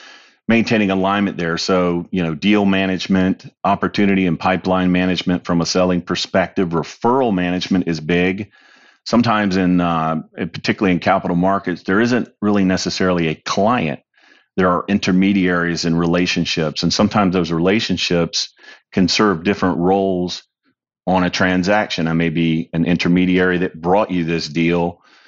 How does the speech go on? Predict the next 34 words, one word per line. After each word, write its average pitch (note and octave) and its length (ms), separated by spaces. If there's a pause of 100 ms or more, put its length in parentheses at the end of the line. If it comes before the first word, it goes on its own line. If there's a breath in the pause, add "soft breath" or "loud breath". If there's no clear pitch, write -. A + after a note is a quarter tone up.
(200 soft breath)
versus, F2+ 640
uh, F2 300
an F2 120
advisor F2 760
on E2+ 160
a E2 80
deal E2+ 400
six - 340
months F2+ 280
from E2+ 240
now E2 520
because E2+ 300
we E2+ 120
have E2+ 200
a E2+ 80
relationship. E2 800
And E2+ 120
so E2 380 (1040 soft breath)
folks G#2 240
are F#2 100
leveraging F#2+ 500
it F2 100
to E2 80
see F2+ 540 (640)
not G2+ 180
only G2 220
the, F2 440 (300)
who B2+ 180
those G2 300
relationships F#2 640
are F#2 160
within F2+ 260
an F#2 100
organization, F2 1000